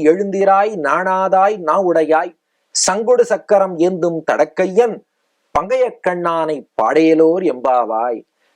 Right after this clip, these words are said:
இப்ப இந்த பெண்ணை பார்த்து, இவள் வந்து நல்ல வாக்குவன்மை கொண்டவள், சாமான்யமாலாம் அவள்கிட்ட பேச முடியாது.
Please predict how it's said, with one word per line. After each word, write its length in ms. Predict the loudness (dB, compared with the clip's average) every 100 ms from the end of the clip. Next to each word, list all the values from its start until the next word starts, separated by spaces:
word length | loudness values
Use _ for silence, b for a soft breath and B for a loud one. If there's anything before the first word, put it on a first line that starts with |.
| -2
இப்ப 220 | 2 4
இந்த 160 | 4 2
பெண்ணை 260 | 0 -2
பார்த்து, 300 | 0 0 -2 -8 -4
இவள் 280 | -2 2 2
வந்து 140 | 2 0
நல்ல 300 | 0 -2 0
வாக்குவன்மை 640 | 0 0 -2 -2 -2 0 0
கொண்டவள், 400 | 0 0 -2 -4 _ -12 -6
சாமான்யமாலாம் 800 | -2 -2 -2 -2 -2 -2 0 0
அவள்கிட்ட 200 | 0 -2
பேச 120 | -2 -2
முடியாது. 340 | 2 2 0